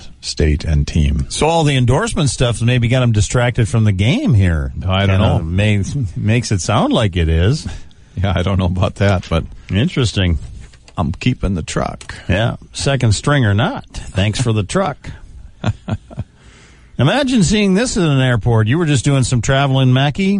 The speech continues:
Speaker 1: Yeah.
Speaker 2: September nineteenth, in the early morning hours, a woman walked around naked inside the Denver International Airport near gate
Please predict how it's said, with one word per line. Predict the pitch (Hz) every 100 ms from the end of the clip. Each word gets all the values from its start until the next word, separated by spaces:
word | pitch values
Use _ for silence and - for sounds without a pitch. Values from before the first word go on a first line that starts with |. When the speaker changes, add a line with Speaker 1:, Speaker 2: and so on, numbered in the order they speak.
| 160
Speaker 1:
Yeah. | 101 117 156
Speaker 2:
September | - 107 - 135 127
nineteenth, | 120 127 117 - 170 196 156 123
in |
the | 98 101
early | 110 110
morning | 113 110 104
hours, | 113 156 170 170 127
a | 107
woman | 110 120 110
walked | 107 131 -
around | 127 135 131 123
naked | 196 202 120
inside | 110 104 120 120 113
the | 104 104
Denver | 95 135 151 151
International | 160 160 160 165 156 160 131
Airport | 165 240 127 113 117
near | 117 120
gate | 107 117 208